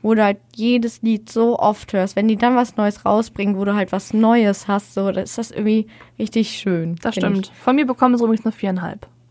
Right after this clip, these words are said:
Speaker 2: Oh, Nathalies Blick, aua.
Speaker 1: <laughs>
Speaker 2: Oh, wenn Blicke töten könnten, ich würde jetzt auf der Stelle tot sein. Ja.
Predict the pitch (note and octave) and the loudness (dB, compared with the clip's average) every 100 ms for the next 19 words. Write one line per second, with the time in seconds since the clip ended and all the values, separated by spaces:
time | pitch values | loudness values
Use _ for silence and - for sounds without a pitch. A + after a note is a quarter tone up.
0 | _ _ _ _ _ _ _ _ _ _ | _ _ _ _ _ _ _ _ _ _
1 | _ _ _ - - F#3+ F#3 F#3 F3+ F3 | _ _ _ -20 -4 0 2 2 2 0
2 | E3+ F3 F3 - F3+ - F#3 F3 F3 - | -2 -6 -6 -8 -8 -2 2 4 2 -2
3 | - - G3+ F#3 F#3 F3+ F3 E3+ E3+ G3 | -14 -2 2 2 2 2 0 0 0 2
4 | G3 F#3+ F3+ G3+ G#3+ G3 G3+ G#3+ G#3 F#3 | 2 4 4 2 2 4 4 4 4 2
5 | F#3 - F3+ - - E3 - F3+ - F3 | 2 -2 -10 -8 -4 -4 -4 -4 -2 -6
6 | F#3+ F3+ - - - - F#3 C4 - - | -4 -6 -6 -10 -10 -10 -8 -8 -10 -6
7 | C4 - - - - - | -4 -4 -12 -20 -6 -4